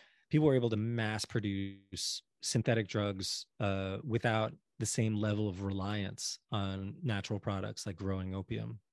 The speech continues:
And amphetamine was a crucial part of World War Two. And, uh, again, there was something uniquely American about it because the Germans initiated it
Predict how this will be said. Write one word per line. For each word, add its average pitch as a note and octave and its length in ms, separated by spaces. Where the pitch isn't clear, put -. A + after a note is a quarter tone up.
And G2+ 380
amphetamine A2 800
was C#3+ 140
a E3 40
crucial - 440
part F2+ 320
of G#2+ 160
World G#2 220
War G2 160
Two. G2+ 420
And, G#2 380
uh, G2+ 500
again, C3+ 480
there A#2+ 80
was A#2+ 100
something D3 220
uniquely C#3 420
American C#3+ 440
about F#2+ 280
it A2+ 100
because A2 240
the A2 100
Germans D3+ 680
initiated A#2+ 600
it A2+ 220